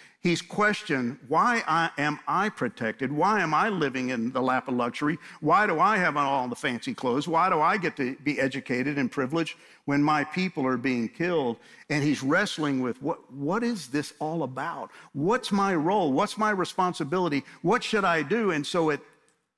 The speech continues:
forty years old, he seizes, what he sees as an opportunity. What does he do? He kills an Egyptian who was persecuting a Hebrew. Now, why did he do it at this moment? Why did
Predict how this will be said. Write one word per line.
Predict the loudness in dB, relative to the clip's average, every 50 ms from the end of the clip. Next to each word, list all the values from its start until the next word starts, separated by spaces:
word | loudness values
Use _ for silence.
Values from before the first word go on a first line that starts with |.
| _ _ _ _ _ _ _ _ _ _ _ _ _ _ _ -2
forty | 2 2 4 4 4 4
years | 4 4 4 4 2 2 2 0 -2 -2 -2
old, | 0 0 2 2 2 2 0 -2 -4 -8 -18 -20 _ _ _
he | -2 0 0 0
seizes, | 0 -2 -4 -2 0 0 0 0 0 -2 -4 -4 -4 -4
what | -2 -2 -2 0
he | -2 -2 -4
sees | -4 -4 -4 -2 -2 -2 -2 -2
as | -2 -2 -2
an | 0 0
opportunity. | 0 -2 -2 -6 -6 -4 -4 -4 -2 -2 -4 -6 -8 -10 -16 _ _ _ _ _ _ _ _ _ _ _ _ _
What | -2 -2
does | 0 0
he | 0 0
do? | 0 -2 -4 -4 -8 -14 _ _ _ _ _ _ _ _ _ _ _ _ _ _ _ _ _ _ _ _ _ _ _ _ _ _ _ _ _ _ _ -2
He | 0 0 0
kills | 0 0 0 2 2 2 2 2 0 -2 -4 -6 -6
an | -4 -4
Egyptian | -4 -2 -4 -4 -4 -6 -8 -14 -14 -18 _ _ _ _ _ _ _ 0
who | 2 2
was | 2 2
persecuting | 0 0 -2 -2 -2 -4 -6 -4 -2 -2 -2 -2 -2 -4 -4 -8 -12 _ _ _ _ -8
a |
Hebrew. | -4 -2 -2 -2 -2 -4 -10 -12 -14 _ _ _ _ _ _ _ _ 0
Now, | 0 2
why | 4 4 4 4
did | 4 4
he | 2 2
do | 2 2 2 2
it | 2 2
at | 0 0 -2
this | -4 -4 -2
moment? | -2 -2 -2 -2 -2 -4 -2
Why | 0 2 2 4 2
did | 2 -2